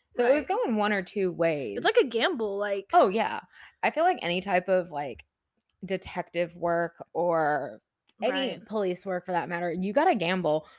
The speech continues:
Speaker 1: whether, one, you know what the hell you're talking about,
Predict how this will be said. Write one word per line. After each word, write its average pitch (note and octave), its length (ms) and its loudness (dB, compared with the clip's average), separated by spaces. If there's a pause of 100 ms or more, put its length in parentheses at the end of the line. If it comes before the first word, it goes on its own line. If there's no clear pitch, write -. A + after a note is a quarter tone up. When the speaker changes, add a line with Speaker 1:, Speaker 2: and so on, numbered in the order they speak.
(120)
Speaker 1:
whether, F3 320 4
one, G3 460 -2 (260)
you F#3+ 160 -2
know A#3 100 2
what G3+ 100 -4
the E3+ 80 -2
hell F#3 160 2
you're F3 140 0
talking F#3 340 -4
about, G#3+ 360 0